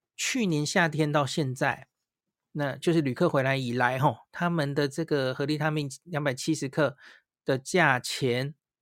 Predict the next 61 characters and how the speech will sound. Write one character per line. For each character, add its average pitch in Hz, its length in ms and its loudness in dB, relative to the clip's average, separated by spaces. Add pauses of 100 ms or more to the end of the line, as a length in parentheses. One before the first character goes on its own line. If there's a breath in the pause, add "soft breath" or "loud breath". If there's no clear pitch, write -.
(100)
都 160 260 4
是 165 260 0
一 139 240 -6
样， 143 300 2
哦， 120 260 -6
退 165 180 0
税 151 240 0
后 139 320 2
五 127 200 -2
四 160 320 -4
八 143 300 2
零。 131 240 -4 (1500)
退 277 120 2
税 254 140 2
后 226 160 6
五 127 60 2
四 180 140 -2
八 156 180 6
零， 131 240 -2 (180)
乍 185 140 4
听 160 200 2
你 143 120 0
觉 135 120 2
得 123 120 0
好 120 100 -2
像 139 160 2
很 131 100 0
贵， 135 240 4
哦， 120 220 -4 (240 loud breath)
可 135 140 -4
是 156 60 0
你 147 80 0
不 131 80 0
要 139 100 6
忘 147 160 6
记 139 200 2
哦， 131 200 0 (320 loud breath)
这 170 120 2
个 135 380 4 (360)
用 160 140 4
J 160 200 6
C 165 200 2
B 165 160 0
卡 147 280 -2
加 151 180 0
零 143 140 -2
四 156 160 0
B 147 120 -2
的 139 100 0
优 147 140 4
惠 147 140 4
券， 131 300 -2 (400)
你 139 100 -4
就 156 80 0
可 160 100 0
以 151 60 4
再 160 220 0
十 135 260 2
二 175 140 8
percent 139 420 0
off。 127 280 -6